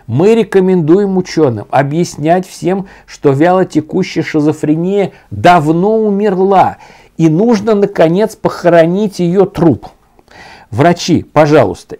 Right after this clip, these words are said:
из-за мысли о шизофрении вы пропускаете депрессии. Еще раз хотелось бы подчеркнуть, никакой неврозоподобной и психопатоподобной шизофрении уже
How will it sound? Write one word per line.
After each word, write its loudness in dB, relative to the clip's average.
из-за 2
мысли 0
о 0
шизофрении 0
вы 2
пропускаете -2
депрессии. -4
Еще 2
раз 2
хотелось 0
бы -2
подчеркнуть, -4
никакой 2
неврозоподобной 2
и -4
психопатоподобной -2
шизофрении -4
уже -2